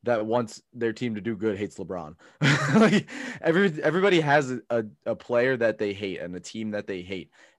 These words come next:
And Bryson is that person. And they just need to let him be that person because, in all honesty, what it's doing is bringing people and attracting people to the game of golf and getting people into the game of golf. I was at, uh, Gina's brother's,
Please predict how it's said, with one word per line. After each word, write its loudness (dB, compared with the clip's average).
And 0
Bryson 2
is -2
that 2
person. -4
And -4
they 0
just -8
need -8
to 0
let -2
him -4
be -2
that -2
person -6
because, -4
in -2
all 2
honesty, -2
what -4
it's -8
doing -2
is -6
bringing -6
people -6
and -10
attracting -4
people -12
to -10
the -6
game -6
of -12
golf -6
and -12
getting -6
people -10
into -6
the -8
game -8
of -14
golf. -8
I 2
was 2
at, 2
uh, -2
Gina's -4
brother's, 0